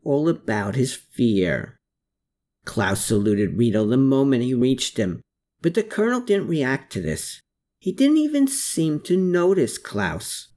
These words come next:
All he noticed was Klaus's car and the man sitting in the back of it.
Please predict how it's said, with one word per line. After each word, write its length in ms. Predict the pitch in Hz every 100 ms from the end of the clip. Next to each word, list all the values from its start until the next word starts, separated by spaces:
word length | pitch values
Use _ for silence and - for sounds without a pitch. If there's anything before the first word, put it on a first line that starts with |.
| _ _ _ _ -
All 160 | 170
he 160 | 185 190
noticed 520 | 160 131 127 139 -
was 140 | 170
Klaus's 600 | - - 131 123 - 151
car 440 | - - 147 123 107
and 140 | 123
the 40 | 135
man 380 | 156 165 175
sitting 460 | 208 - 180 147 156
in 100 | 165
the 80 | 165
back 400 | - 147 147 -
of 140 | 92
it. 200 | - -